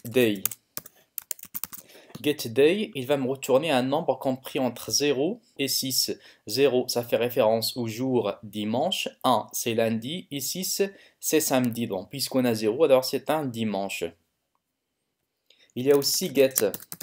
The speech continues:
hours, qui me retourne l'heure actuelle. Dans ce cas, il est dix-neuf heures. Il y a aussi get minutes. Faites toujours attention aux majuscules.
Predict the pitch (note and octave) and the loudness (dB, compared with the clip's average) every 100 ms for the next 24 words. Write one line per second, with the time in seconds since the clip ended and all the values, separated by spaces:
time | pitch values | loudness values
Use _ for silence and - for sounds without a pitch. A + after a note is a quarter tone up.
0 | - - - - _ _ A#2+ A#2+ A#2+ D3+ | -14 -10 -10 -10 _ _ 4 6 6 4
1 | - - - - - - C3 A#2+ B2+ - | 2 -2 -12 -18 -10 -4 0 0 0 -2
2 | C#3+ B2 A2+ G#2+ - - A#2+ D3 C#3+ - | 0 2 0 -6 -14 -4 4 6 4 -2
3 | B2 - A#2 D3 B2+ A#2+ - A#2+ C3 C#3 | -4 -4 0 0 2 0 0 -6 -2 0
4 | A#2+ G#2+ G2 D3 B2+ A2 G#2 C#3 G3 - | 0 -4 -6 -8 -2 -2 0 0 0 -2
5 | F#3 _ _ _ _ _ _ _ _ _ | -8 _ _ _ _ _ _ _ _ _
6 | _ - - - _ _ _ _ - A#2 | _ -20 -20 -20 _ _ _ _ -10 -2
7 | C3 B2 - D3+ B2+ C3+ C3 G#2 F#2 - | 0 0 0 0 4 2 2 -4 -4 -6
8 | - - - - - - - - - - | -20 -18 -18 -14 -14 -12 -12 -10 -10 -10
9 | - A2+ B2+ F#3 - - - - - - | -6 -2 2 2 2 0 -2 -6 -18 -18
10 | - _ - A#2+ D#3 D#3 C3+ C#3+ C#3+ - | -20 _ -8 -6 2 4 4 2 -2 0
11 | - D3+ C3+ A#2+ A#2 A2 A2+ - F#3+ F3+ | -2 0 2 2 0 0 -2 -4 -6 -4